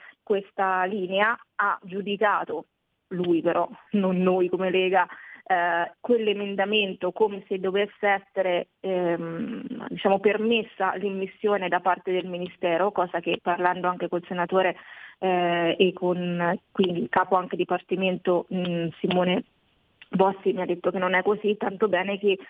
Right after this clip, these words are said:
tantissime regioni già stanno attuando l'immissione di trote, eh, alloctone e di conseguenza dare via libera a quella che è la stagione di pesca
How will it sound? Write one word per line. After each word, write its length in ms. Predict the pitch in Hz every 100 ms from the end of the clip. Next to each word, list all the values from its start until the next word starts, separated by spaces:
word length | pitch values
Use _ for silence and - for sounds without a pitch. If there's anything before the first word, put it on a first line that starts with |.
| - -
tantissime 680 | 214 196 - 208 - 196 196
regioni 640 | 208 196 190 185 214 214
già 360 | 190 202 190 214
stanno 300 | - 185 190
attuando 420 | 208 - 185 185 190
l'immissione 580 | 185 180 185 202 196 185
di 100 | 180
trote, 420 | 185 180 180 175 - - -
eh, 300 | 190 185 185
alloctone 840 | - 202 196 180 180 - 196 220 220
e 180 | - 160
di 100 | 170
conseguenza 840 | 190 190 214 185 180 190 - 208 -
dare 300 | 190 185 190
via 180 | 180 208
libera 340 | 190 185 202
a 60 | 208
quella 260 | 185 185
che 140 | 190 185
è 20 |
la 120 | 185 -
stagione 540 | 185 185 190 185 -
di 200 | 185 185
pesca 300 | 208 202 -